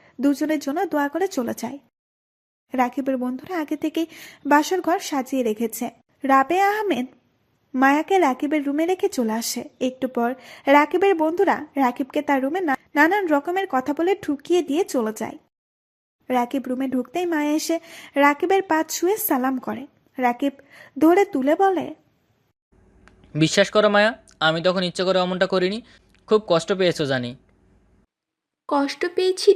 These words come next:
Speaker 3: ঠিকই, কারণ কি জানো, আমি আর বাকি পাঁচটা রিলেশনের মতো আমাদের রিলেশনটা অপবিত্র করতে চাইনি। আমি জানি তখন তুমি ইচ্ছে করে ওইটা করনি, তবে কিন্তু এখন ইচ্ছে করলেই করতে পারো।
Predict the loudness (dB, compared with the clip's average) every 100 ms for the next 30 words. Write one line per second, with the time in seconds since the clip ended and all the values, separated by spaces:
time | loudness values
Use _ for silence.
0 | 4 -2 -2 -2 -4 -4 -8 _ -4 0
1 | 0 0 0 0 0 0 0 -4 -14 -20
2 | -20 _ -2 0 0 0 0 -2 -2 -6
3 | -4 -4 -6 -6 -2 -2 -2 -2 -4 0
4 | 2 2 0 -2 -4 -4 -2 -2 -2 -2
5 | -2 -2 -2 -4 -4 -2 -2 -2 -4 -2
6 | -4 -4 -2 -2 0 -2 -2 -2 -2 -2
7 | -6 -20 _ _ _ -18 -16 -14 -16 _
8 | -2 0 0 0 0 2 4 4 2 -4
9 | -4 -4 -2 0 -2 -4 -8 -4 -2 -2
10 | -2 -4 -2 0 2 0 -4 -10 -20 -18
11 | -4 -2 -2 -4 -2 -2 0 -2 -2 -6
12 | -4 -2 -2 -2 -6 -4 0 0 2 0
13 | -2 -4 -2 0 0